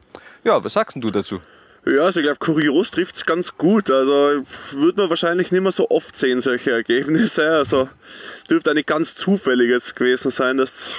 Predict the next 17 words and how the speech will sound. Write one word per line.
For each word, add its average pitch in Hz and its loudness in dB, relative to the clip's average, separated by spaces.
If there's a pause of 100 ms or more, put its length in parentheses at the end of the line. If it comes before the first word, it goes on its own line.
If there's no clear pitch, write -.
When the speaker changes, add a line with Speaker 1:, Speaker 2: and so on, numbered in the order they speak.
Speaker 2:
beide 127 2
die 135 2
gute 147 2
Tordifferenz 131 0
gebraucht 123 -2
haben. 135 0 (840)
Ähm, 127 2 (600)
ja, 127 2
wobei 151 2
ich 180 2
muss, 196 0
also 160 2
ich 170 4
muss 190 0
schon 160 -2
ehrlicherweise 147 0
sagen, 147 0